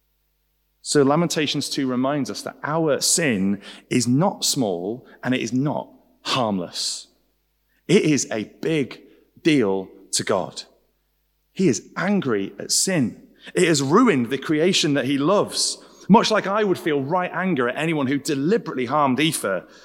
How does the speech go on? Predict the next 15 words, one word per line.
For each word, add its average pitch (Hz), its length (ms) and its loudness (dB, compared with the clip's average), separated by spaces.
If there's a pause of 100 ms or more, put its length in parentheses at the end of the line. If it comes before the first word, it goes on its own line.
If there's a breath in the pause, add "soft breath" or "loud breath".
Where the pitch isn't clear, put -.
(260 loud breath)
except - 320 0
more 170 200 4
righteous 147 380 -2
than 107 200 -2
that, 98 300 0 (200 loud breath)
God 165 200 4
rages 131 600 0
at - 80 -6
the 117 80 -6
sin 123 460 0
that 107 100 -2
has 101 120 -6
ruined 107 380 -2
his 101 160 -8
people. - 480 -8